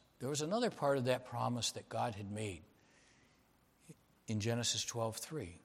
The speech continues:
That's that Abraham and his seed would be a blessing to all the families of the earth.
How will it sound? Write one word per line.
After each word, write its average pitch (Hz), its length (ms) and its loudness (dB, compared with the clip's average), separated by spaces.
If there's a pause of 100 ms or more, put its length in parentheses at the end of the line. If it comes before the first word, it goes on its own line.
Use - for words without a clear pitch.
(1300)
That's 135 460 6
that 151 220 4 (580)
Abraham 107 840 0 (1300)
and 127 180 6
his 110 200 4
seed 117 600 6 (1700)
would 113 160 2
be 131 140 8
a 131 80 10
blessing 123 640 8 (480)
to 117 120 -4 (140)
all 143 380 4
the 95 100 -4
families 92 800 -6 (400)
of 95 140 -4
the 98 160 0
earth. - 480 -8